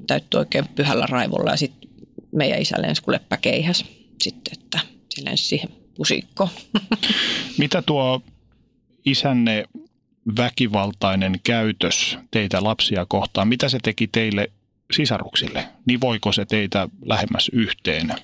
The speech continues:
Speaker 1: Ei, se, tota, se on tällä hetkellä, perhe on rikki. Mutta, tota, et, tota, ei, se,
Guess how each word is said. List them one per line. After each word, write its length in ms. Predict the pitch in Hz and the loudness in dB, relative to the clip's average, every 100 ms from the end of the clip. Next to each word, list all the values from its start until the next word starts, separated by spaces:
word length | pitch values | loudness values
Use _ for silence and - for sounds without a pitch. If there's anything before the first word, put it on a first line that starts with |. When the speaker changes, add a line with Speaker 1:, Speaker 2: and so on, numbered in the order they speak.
| _ _ _ _ _ | _ _ _ _ _
Speaker 1:
Ei, 400 | 170 170 160 165 - | 0 0 -2 -6 -4
se, 160 | - | -6
tota, 480 | 160 147 156 160 156 151 170 - _ _ | -2 -4 0 0 0 -4 -8 -12 _ _
se 160 | - 147 | -6 -4
on 80 | |
tällä 280 | 165 185 175 | -2 0 0
hetkellä, 380 | 170 170 170 165 | -2 -2 -2 0
perhe 340 | 156 165 151 | 0 -2 0
on 120 | 156 156 | 0 0
rikki. 380 | 170 - - 233 - _ _ _ _ - | -2 -4 -2 -2 -4 _ _ _ _ -20
Mutta, 380 | 147 139 - - | -20 -20 -20 -16
tota, 300 | - - - - _ _ _ _ _ _ _ _ _ _ _ - - - - _ _ | -16 -12 -16 -16 _ _ _ _ _ _ _ _ _ _ _ -18 -12 -10 -12 _ _
et, 140 | 165 - | -6 -6
tota, 340 | - 151 175 175 202 _ - _ - _ _ _ _ 339 - - | -4 -2 0 -2 -4 _ -20 _ -20 _ _ _ _ -20 -20 -4
ei, 280 | 240 208 - | 0 2 0
se, 160 | 202 | -2